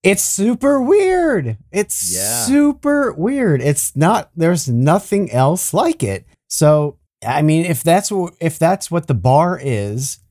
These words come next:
Speaker 1: man, like, he cleared that bar and then some, because, yeah, like, we remember this stuff thirty years later because it's, like, so bizarre. You,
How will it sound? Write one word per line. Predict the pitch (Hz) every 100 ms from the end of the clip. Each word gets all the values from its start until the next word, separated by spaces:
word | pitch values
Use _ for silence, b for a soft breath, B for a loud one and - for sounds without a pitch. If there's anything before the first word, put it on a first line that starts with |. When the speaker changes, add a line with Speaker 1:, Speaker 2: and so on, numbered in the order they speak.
| _ -
Speaker 1:
man, | 143 131 92 85 - -
like, | 110 110
he | - 190
cleared | - - 165 160
that | 143 143 104
bar | 123 127 127
and | 101 104
then | 117 127
some, | - 98 101
because, | 101 101 113
yeah, | 147 143 - -
like, | 113 104
we | 135 147
remember | 147 143 147 131
this | 120
stuff | - 131 123
thirty | - 127 127
years | 120 101
later | 120 139 104 98
because | 98 95 107 110
it's, | 95
like, | 104 104 104 - - -
so | - 117 131 123 123 -
bizarre. | 117 98 139 113
You, | 101 107